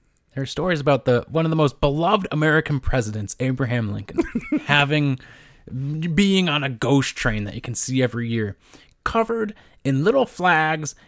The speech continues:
and completely covered in black crepe. He isn't the ghost. It's the whole <laughs> damn train. There's other, like, ghosts within the train that they didn't die the same time that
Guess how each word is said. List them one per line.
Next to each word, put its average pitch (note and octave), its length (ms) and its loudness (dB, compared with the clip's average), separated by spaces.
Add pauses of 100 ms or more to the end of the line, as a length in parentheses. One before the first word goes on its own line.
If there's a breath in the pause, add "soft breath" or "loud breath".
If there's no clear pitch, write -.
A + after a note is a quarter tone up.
(180 soft breath)
and B2+ 540 0
completely E3+ 580 -2
covered D#3 300 2
in A2+ 220 0
black C3 480 4
crepe. A2+ 420 -4 (1080 soft breath)
He F4+ 300 2
isn't C#3 260 0
the B2+ 60 -4
ghost. A#2 420 0
It's C#3+ 160 -2
the B2+ 140 -2
whole F3+ 240 0
<laughs> - 100 -8
damn D3 300 0 (100)
train. G3 600 2 (280 loud breath)
There's G3+ 240 2 (140)
other, C#4+ 500 2 (520 loud breath)
like, C3+ 360 -4
ghosts A3 500 4
within G#3 380 2
the F#3+ 80 -2
train G#3 420 0
that A#2+ 260 -4 (440 soft breath)
they A#3+ 100 0
didn't B3+ 340 2
die F#3 300 0
the C#3+ 100 -2
same C#3 300 0
time C#3+ 280 0
that A2+ 180 -2